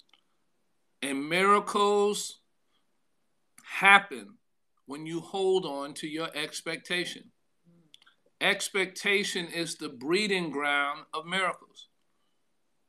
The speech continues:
Uh, and just because it has not happened doesn't mean it cannot happen or it will not. Good, Sam.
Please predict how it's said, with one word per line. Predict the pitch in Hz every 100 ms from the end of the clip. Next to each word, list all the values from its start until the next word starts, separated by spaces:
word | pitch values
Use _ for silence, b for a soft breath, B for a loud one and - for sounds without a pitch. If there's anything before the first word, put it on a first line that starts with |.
| _ _ _ - -
Uh, | 120 117 B
and | 135 139 127
just | 170 202 202
because | 214 202 185 190 185
it | 175
has | 160 202 196 180
not | 180 165
happened | 196 196 190 151 147
doesn't | 160 143 143
mean | 156 185 147 143 _ -
it | 131 127
cannot | 180 175 147 120
happen | 123 117 117 -
or | 139 135
it | 120
will | 170 160
not. | 131 110 _ _ _
Good, | 185 220 202
Sam. | - 180 180 185